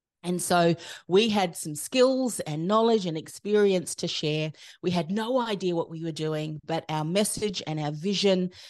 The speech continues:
and our willingness to want to support, you know, uh, people who were now without a job around the world really led us forward. So we started our podcast. We did that for two years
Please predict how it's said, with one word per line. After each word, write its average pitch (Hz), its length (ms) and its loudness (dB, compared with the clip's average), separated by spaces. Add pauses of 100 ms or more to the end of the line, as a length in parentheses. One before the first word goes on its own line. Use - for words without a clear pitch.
(120)
and 165 140 -4
our 156 340 -4
willingness 202 680 0
to - 120 -6
want 160 220 -6
to 160 60 -10
support, - 840 -2
you 160 140 -6
know, 156 240 0
uh, 69 140 -8
people 170 420 0
who 165 180 2
were 160 220 0 (440)
now 180 420 0
without 156 360 -4
a 156 80 -6
job 151 340 -4
around 180 380 0
the 165 100 0
world 151 360 -4 (360)
really 196 320 4
led 165 200 0
us 156 200 -6
forward. 156 400 -2
So 202 140 -2
we 196 140 2
started 214 400 -2
our 180 100 2
podcast. 156 540 -8
We 160 60 -4
did 160 160 -2
that - 200 -4
for - 60 -8
two - 240 -6
years 226 560 2